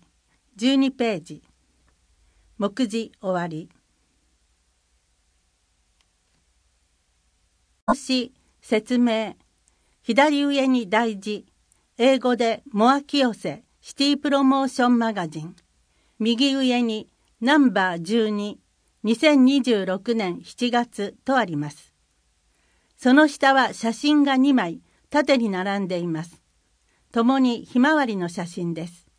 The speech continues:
二枚の写真の間に金剛の大見出しが書かれています。目次一のタイトル、清瀬ひまわりフェスティバルが大きく書かれ、開催日、七月十八日土曜日から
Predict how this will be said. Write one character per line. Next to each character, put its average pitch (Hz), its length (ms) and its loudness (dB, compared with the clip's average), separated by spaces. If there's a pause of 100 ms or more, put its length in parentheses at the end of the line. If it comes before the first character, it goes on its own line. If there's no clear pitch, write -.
(1000)
二 285 120 4
枚 320 220 4
の 226 120 2
写 214 180 -4
真 247 260 2
の 233 120 2
間 208 320 -2
に 185 180 -8 (240)
金 302 260 6
剛 214 200 2
の 190 180 -2
大 247 100 2
見 285 140 4
出 254 140 2
し 214 120 -6
が 175 180 -6
書 196 120 -8
か 226 100 -4
れ 190 140 -4
て 170 140 -6
い 165 80 -8
ま 156 160 -8
す。 - 180 -20 (1200)
目 226 160 2 (120)
次 302 240 0
一 294 220 0
の 208 180 0
タ 233 160 -2
イ 214 100 -4
ト 170 140 -6
ル、 160 200 -10 (380)
清 302 240 2
瀬 220 160 -2
ひ 202 120 -4
ま 262 180 4
わ 269 100 2
り 269 120 -2
フ 285 100 -2
ェ 277 80 4
ス - 100 -10
テ 220 100 -6
ィ 196 40 -4
バ 180 100 -4
ル 175 100 -8
が 165 320 -10
大 285 220 2
き 233 160 -8
く - 180 -6
書 170 120 -8
か 175 160 -6
れ、 165 180 -8 (480)
開 269 200 4
催 254 340 0
日、 175 220 -10 (260)
七 - 240 -4
月 277 300 0
十 254 200 0
八 254 300 -2
日 233 400 0
土 214 160 0
曜 277 220 0
日 185 140 -10
か 175 140 -6
ら 160 200 -8